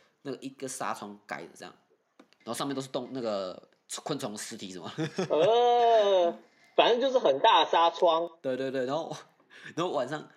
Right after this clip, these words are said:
Speaker 1: 晚上都会有那个动物在那个丛里面叫啊，然后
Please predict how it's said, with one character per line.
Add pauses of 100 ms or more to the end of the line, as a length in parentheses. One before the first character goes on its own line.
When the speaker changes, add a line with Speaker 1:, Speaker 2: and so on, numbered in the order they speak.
(160)
Speaker 1:
晚
上
都
会
有
那
个
动
物
在
那
个
丛
里
面
叫
啊，
然
后